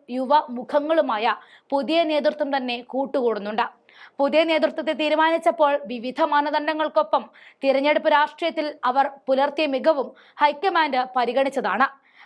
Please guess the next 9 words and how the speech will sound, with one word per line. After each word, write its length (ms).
കന്നിയംഗത്തിൽ 640
സി 140
പി 140
എമ്മിന്റെ 240
ജനകീയ 500
മുഖമായ 420
കെ 100
കെ 80
ശൈലജയെ 420